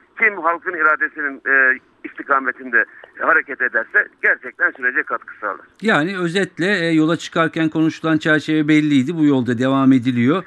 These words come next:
Speaker 2: E, Adalet Bakanı da şöyle demiş: "Ne-, e, eğer sorun çıkarsa nerede kalmıştık der,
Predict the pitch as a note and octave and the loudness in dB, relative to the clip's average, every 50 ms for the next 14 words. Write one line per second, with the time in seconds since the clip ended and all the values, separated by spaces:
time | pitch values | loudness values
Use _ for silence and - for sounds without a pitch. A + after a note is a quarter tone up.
0 | - - - - - A2+ B2+ B2+ C3 C3+ C3+ C3+ C3+ C#3 B2 C3 B2+ C#3 C#3+ D3 | -12 -20 -20 -12 -4 -2 0 2 4 4 4 4 2 2 2 2 2 2 2 2
1 | - - D3 C#3 - C#3+ C#3 C#3 C#3+ - - C#3+ C#3+ C#3 C3 D3 E3+ E3 - F#3 | 0 -2 -4 -2 0 0 0 0 0 0 2 2 2 4 4 2 0 0 0 0
2 | F#3+ F#3+ F3+ C3 B2+ C3+ C3+ C#3 C#3+ B2 D3+ D3 D3+ - - E3 D3+ D3+ D3+ C3 | 2 2 2 0 0 -2 -2 -2 0 0 0 0 0 0 -2 0 2 2 2 0
3 | - - - D#3 C3 A2+ - E3+ D#3+ D3+ D#3+ D#3+ D#3 C#3 C#3 C#3 - C3+ B2 A#2+ | 0 -2 0 0 0 0 0 0 2 4 4 4 4 2 0 -2 0 0 0 2
4 | A2+ G#2+ F#2+ - - A2 - - - D#3+ F3+ | 2 0 -2 -2 -6 -10 -6 -2 0 0 0